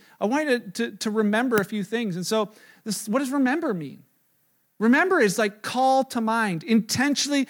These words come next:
remember where you came from. Think about how this whole thing called the church got started. I want you to call it to mind. And then he says, "And I want you to repent."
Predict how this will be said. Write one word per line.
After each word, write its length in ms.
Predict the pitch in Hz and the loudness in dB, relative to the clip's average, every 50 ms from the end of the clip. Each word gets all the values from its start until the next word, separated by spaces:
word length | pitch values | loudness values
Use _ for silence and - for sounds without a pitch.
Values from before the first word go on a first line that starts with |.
| - - - - | -6 -14 -16 -4
remember 640 | - 226 233 220 220 226 240 254 269 247 262 262 254 | 0 4 4 6 6 4 4 2 2 0 0 0 0
where 340 | 202 180 214 233 233 247 254 | 0 0 2 2 2 2 0
you 160 | 247 226 185 | -2 -4 -4
came 380 | 180 - - 220 220 247 269 247 | -6 -4 -4 -2 0 0 0 -2
from. 320 | - - 165 147 139 - - _ _ _ _ _ _ _ | -4 -6 -8 -8 -8 -10 -16 _ _ _ _ _ _ _
Think 380 | - - - 302 339 339 - | -14 -4 -2 -2 -2 0 0
about 320 | 349 330 302 285 277 277 254 | 0 0 2 2 2 2 2
how 240 | 240 254 262 254 247 | 0 0 0 0 0
this 160 | 233 226 - | -2 -4 -6
whole 300 | - - 220 240 262 285 | -6 -4 -4 -4 -4 -4
thing 420 | - - 254 262 262 262 262 247 233 | -6 -4 -4 -2 -2 -2 -4 -6 -8
called 320 | - - 240 233 226 208 | -4 0 0 0 0 -2
the 40 | 202 | -4
church 420 | - - 254 262 247 214 - - | -4 -2 0 0 0 -2 -2 -2
got 200 | - 208 196 196 | -2 -2 -2 -2
started. 420 | - - - 220 254 269 226 180 - - - - - | -4 -4 -2 0 0 0 0 -2 -6 -8 -16 -6 -4
I 80 | 208 | -2
want 220 | 226 247 262 262 247 | -2 -2 -4 -6 -6
you 40 | |
to 60 | 220 - | -6 -6
call 300 | - 220 233 247 247 247 | -6 -4 -2 0 0 0
it 100 | 240 - | 0 -2
to 80 | 220 | -2
mind. 240 | 226 247 262 254 220 | 0 0 2 0 0
And 60 | 220 | 0
then 80 | 240 269 | 0 -2
he 60 | 254 | 0
says, 180 | - 262 233 226 | -2 -2 -2 -2
"And 60 | 262 | -2
I 40 | 269 | -2
want 160 | 285 302 294 | -2 -2 -2
you 80 | 262 | -2
to 60 | 214 202 | -2 -2
repent." 440 | 190 - - 262 285 262 190 175 | -2 -2 -2 -2 -2 0 -2 -4